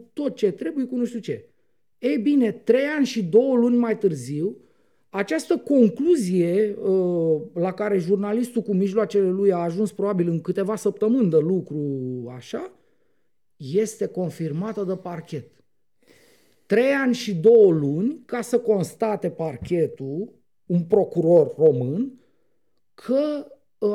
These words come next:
acest Cumpănașu n-avea, de fapt, diplomă.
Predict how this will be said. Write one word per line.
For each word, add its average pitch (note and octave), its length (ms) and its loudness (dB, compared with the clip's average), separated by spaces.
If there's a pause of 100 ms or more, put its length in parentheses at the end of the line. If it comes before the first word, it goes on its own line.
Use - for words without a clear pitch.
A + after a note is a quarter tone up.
acest A#3+ 280 -8
Cumpănașu B3 1200 -4 (240)
n-avea, C#4 560 2
de B3+ 80 -2
fapt, D4+ 260 -6
diplomă. B2+ 540 -4